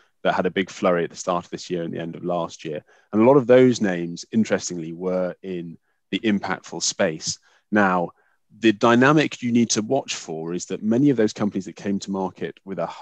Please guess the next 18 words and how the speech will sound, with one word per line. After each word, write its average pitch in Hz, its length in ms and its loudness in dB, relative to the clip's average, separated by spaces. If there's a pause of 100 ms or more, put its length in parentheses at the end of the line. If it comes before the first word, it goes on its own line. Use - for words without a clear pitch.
(100)
with, 95 180 -8
on, 95 240 -6
through 95 220 -6
the 87 60 -10
s-, - 220 -8 (220)
spac - 380 -2
process 90 420 0
had - 220 -2
previously 127 500 -2
tried 90 260 -4
private 95 300 2
equity - 180 -6
processes - 480 -6
and 90 80 -6
not 101 180 -4
managed. 95 600 -4 (320)
<laughs> - 340 2
So 113 300 6